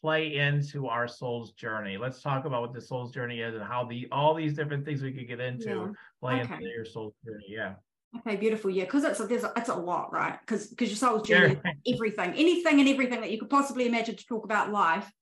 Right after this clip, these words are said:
Speaker 2: is your soul journey. 'Cause the only reason you're experiencing it is 'cause you're here in a body, and you're here because you're a soul, and you're here as a soul because you chose to come for a journey. <laughs>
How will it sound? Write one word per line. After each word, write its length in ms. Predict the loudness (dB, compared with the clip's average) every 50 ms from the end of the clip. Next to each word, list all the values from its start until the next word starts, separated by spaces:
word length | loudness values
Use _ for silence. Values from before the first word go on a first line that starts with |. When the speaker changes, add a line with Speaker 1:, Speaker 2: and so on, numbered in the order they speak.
| _
Speaker 2:
is 240 | 2 2 2 2 0
your 80 | -2 -2
soul 180 | 0 0 0
journey. 440 | 0 0 -2 -2 -2 -6 -10 -12 -16 _ _
'Cause 160 | -8 -6 -4
the 140 | -2 2 2
only 240 | 4 6 6 6 6
reason 260 | 4 2 2 2 2
you're 100 | 0 0
experiencing 520 | -2 -2 -2 -2 -2 -2 -4 -4 -4 -4
it 120 | -4 -4 -6 -8 -12 -20 _ _
is 120 | -4 -4 -2
'cause 160 | -4 -4 -2
you're 120 | -2 -2
here 180 | 2 2 4 4
in 80 | 4 4
a 60 | 4
body, 420 | 4 4 4 4 0 -2 -4 -8 _ _ _ _ _ _ _ -4
and 120 | 0 0
you're 80 | 0 0
here 220 | 2 4 2 4
because 240 | 4 2 0 2 2
you're 80 | 2 0
a 40 |
soul, 460 | 0 2 2 2 2 2 0 -2 -8 -12 _
and 140 | -4 -2 0
you're 80 | 0 -2
here 380 | 0 2 2 2 2 2 -2 -4
as 100 | -4 -4
a 60 | -4 -2
soul 340 | 0 0 0 0 0 -2 -6
because 240 | -6 -6 -6 -8 -6
you 60 | -4
chose 260 | -2 0 2 2 0
to 80 | 0 0
come 220 | 0 0 0 0
for 100 | 0 -2
a 40 | 0
journey. 440 | 2 2 2 2 2 0 -2 2 2
<laughs> 100 | 0